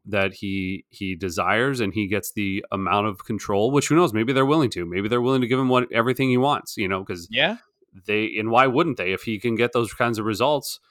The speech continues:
Speaker 1: Um, which I think he can. I think he's one of the greatest football minds in all of football, not just college football. I think he definitely can produce. And so I, I think it's a really smart hire.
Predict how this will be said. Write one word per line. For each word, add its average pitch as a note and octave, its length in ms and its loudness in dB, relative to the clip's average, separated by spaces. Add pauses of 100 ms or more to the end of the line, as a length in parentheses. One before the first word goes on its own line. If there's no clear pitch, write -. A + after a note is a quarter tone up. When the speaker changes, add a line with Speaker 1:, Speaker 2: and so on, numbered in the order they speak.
(340)
Speaker 1:
Um, G2 520 4 (400)
which A2 200 0
I A#2+ 80 6
think B2 180 0
he C3+ 100 -2
can. C#3 240 2
I F#2+ 100 2
think G#2+ 160 0
he's G#2 160 -2
one A2 120 4
of G#2 40 4
the G#2 60 -2
greatest G#2 300 2
football G#2+ 300 2
minds G2+ 340 4
in G2+ 300 0
all G#2 260 2
of A2 100 -2
football, D#2 340 -10
not F2 240 -6
just - 180 -6
college F#2+ 280 2
football. - 380 -10
I - 60 0
think F#2+ 220 -6
he G2 140 -4
definitely F#2 720 -4 (460)
can G2 180 -4
produce. F2+ 600 -4
And F2+ 200 -4
so F2 420 0 (200)
I, G2+ 500 2 (100)
I G2 160 -2
think - 180 -4
it's G#2+ 140 -6
a F2 120 -10 (200)
really A2 320 0
smart A2 340 2
hire. A2+ 500 2